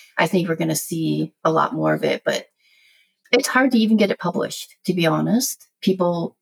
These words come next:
really push back on the, on that idea. I guess that's just another area. I'm also very interested in kind of the intersections around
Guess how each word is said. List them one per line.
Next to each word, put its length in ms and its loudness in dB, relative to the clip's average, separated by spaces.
really 340 2
push 300 -4
back 260 0
on 120 0
the, 320 -4
on 160 0
that 180 -2
idea. 440 -2
I 60 -2
guess 220 -2
that's 160 -4
just 180 -4
another 340 0
area. 640 2
I'm 180 2
also 240 0
very 260 0
interested 560 -2
in 100 0
kind 200 2
of 80 2
the 120 0
intersections 600 -2
around 480 2